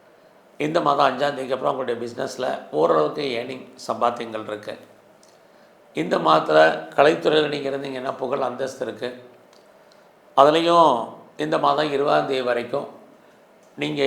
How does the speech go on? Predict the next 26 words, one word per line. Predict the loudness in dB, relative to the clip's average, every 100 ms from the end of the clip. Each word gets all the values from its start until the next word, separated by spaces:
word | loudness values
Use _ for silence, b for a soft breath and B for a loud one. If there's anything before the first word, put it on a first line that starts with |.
| 4
எல்லா | 4 4
விதமான | 4 2 2 0 -2 -4 -10 -6
யூக | -4 -2 -2
வணிகங்களும், | -2 -6 -8 -4 -4 -4 -12 -14 -8
அது | -8 -4
ஷேரா | 0 4 2
இருக்கட்டும், | 0 -6 -6 -2
ரேஸா | -2 -2 -4
இருக்கட்டும், | -4 -4 -2 0
லாட்டரியா | -2 -2 -6
இருக்கட்டும், | -4 -4 -2 -2
ஆன்லைன் | -2 -6 -8
பிசினஸா | -10 -8 -4 -2
இருக்கட்டும், | -2 -6 -8 -10 -14 B B B B _ 4
கேசினோவா | 4 4 -2 0 2 0 -2
இருக்கட்டும், | -4 -6 -4 -6
எதுவாக | -2 -2 -2 -4
இருந்தாலும் | -2 -2 -2 -2 -2
கை | 0
கொடுப்பதற்கான | 0 -2 -4 -6 -6 -6 -4
வாய்ப்பு | -4 -6 -8 -10 -10
உங்களுக்கு | -10 -8 -8 -10 -10 -18 B B B B -2 2
நிறையா | 6 6 4
இருக்கு. | 0 -6 -6 -18 -20 -20 b b b b -4
So | -2 -2
இந்த | 2